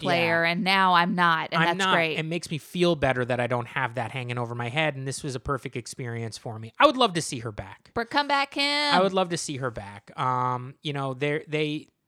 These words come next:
Speaker 1: they, there's talk of, like, a Legends sort of season, and I feel like she could possibly be, uh,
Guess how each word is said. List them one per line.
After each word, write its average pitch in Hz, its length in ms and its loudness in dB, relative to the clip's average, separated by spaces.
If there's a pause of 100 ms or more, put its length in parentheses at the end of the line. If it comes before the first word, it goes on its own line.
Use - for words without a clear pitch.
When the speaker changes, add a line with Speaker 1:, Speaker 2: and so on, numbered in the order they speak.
(160)
Speaker 1:
they, 156 280 -4
there's 151 260 -2
talk 190 340 2
of, 143 120 0
like, 135 200 -2
a 131 40 -6
Legends 143 800 -6 (140)
sort 160 320 -4
of 147 80 -10
season, 156 600 -6 (100)
and 127 220 -8
I 123 120 -6
feel 151 280 -6
like 135 160 -4
she 143 200 -8
could - 180 -8
possibly 120 420 -6
be, 113 520 -12
uh, 110 320 -10